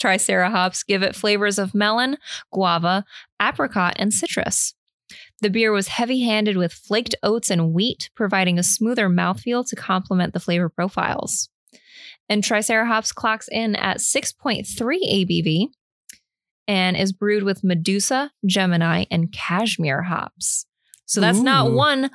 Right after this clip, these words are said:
Speaker 1: but two new hops for us.
Speaker 2: I like it.
Speaker 1: All right. So Medusa is an aroma hop that is unlike anything you've encountered before. Native to Colorado and New Mexico,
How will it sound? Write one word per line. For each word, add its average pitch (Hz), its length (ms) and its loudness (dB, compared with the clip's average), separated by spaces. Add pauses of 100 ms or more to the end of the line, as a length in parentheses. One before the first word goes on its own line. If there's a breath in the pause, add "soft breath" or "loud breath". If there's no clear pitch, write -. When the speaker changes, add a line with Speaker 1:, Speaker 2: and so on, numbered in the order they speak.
(180 loud breath)
Speaker 1:
but 226 320 0
two 523 460 0
new 214 260 2
hops 165 440 0
for 180 200 0
us. 160 400 0
Speaker 2:
I 139 220 2
like 190 500 2
it. 180 400 2
Speaker 1:
All 180 160 0
right. 175 500 2 (680 loud breath)
So 254 180 0
Medusa 240 680 2
is 208 120 0
an 220 100 0
aroma 208 480 0
hop 190 300 -2
that 202 120 0
is 202 220 0
unlike 277 500 -2
anything 254 540 0
you've 247 220 2
encountered 226 580 -2
before. 175 600 -2 (500 loud breath)
Native 226 340 2
to 226 80 -2
Colorado 208 680 0
and 190 200 2
New 175 100 4
Mexico, 175 720 2